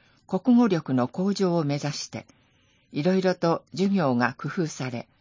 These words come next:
また、教員同士でも切磋琢磨されていました。授業では、読み、書き、そして理解し、話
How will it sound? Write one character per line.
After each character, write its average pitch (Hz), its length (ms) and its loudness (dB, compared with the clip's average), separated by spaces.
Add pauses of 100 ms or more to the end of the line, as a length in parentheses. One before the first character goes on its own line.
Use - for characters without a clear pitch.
(380)
ま 175 140 -4
た、 151 260 -4 (360)
教 240 220 2
員 226 200 6
同 214 180 2
士 131 140 -4
で 143 120 0
も 120 220 0
切 - 340 -4
磋 175 60 0
琢 185 240 -6
磨 123 140 0
さ 131 120 -6
れ 131 120 -4
て 131 140 -6
い 117 100 0
ま 120 100 -2
し - 140 -6
た。 - 160 -16 (1400)
授 247 180 4
業 170 240 4
で 131 160 -2
は、 113 220 -4 (500)
読 196 200 2
み、 151 260 0 (240)
書 185 120 -4
き、 - 240 -12 (160)
そ 175 200 -2
し - 100 -8
て 208 140 2
理 226 120 0
解 107 280 -4
し、 - 260 -8 (520)
話 214 340 2